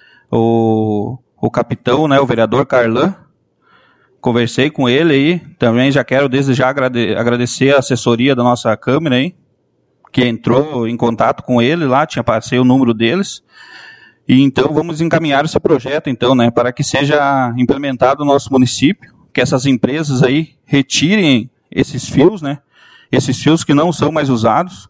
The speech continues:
pois é muito fio, tá feio o nosso município aí, tá feio aí a, a imagem, né, de tu ver, e perigoso também, né. Ah, muitos fios caídos, soltos, pessoas idosas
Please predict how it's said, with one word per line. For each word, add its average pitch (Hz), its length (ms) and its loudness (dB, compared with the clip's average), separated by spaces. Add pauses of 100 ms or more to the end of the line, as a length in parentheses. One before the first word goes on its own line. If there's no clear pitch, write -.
(540)
pois 120 200 -2
é 135 100 -2
muito 160 380 0
fio, 180 440 0 (360)
tá 127 160 0
feio 165 380 0
o 175 40 -2
nosso 143 240 0
município 131 580 0
aí, 160 240 0 (160)
tá 120 160 0
feio 165 440 0
aí 139 180 2
a, 120 480 2
a 123 140 -2
imagem, 127 500 0
né, 135 220 0 (640)
de 120 80 2
tu 117 180 -2
ver, 127 440 -2
e 147 120 2
perigoso 156 640 0
também, 131 400 0
né. 107 180 -4 (640)
Ah, 113 320 2
muitos 135 440 0
fios 156 240 0
caídos, 139 540 0
soltos, - 520 -2
pessoas 135 540 0
idosas 135 800 -2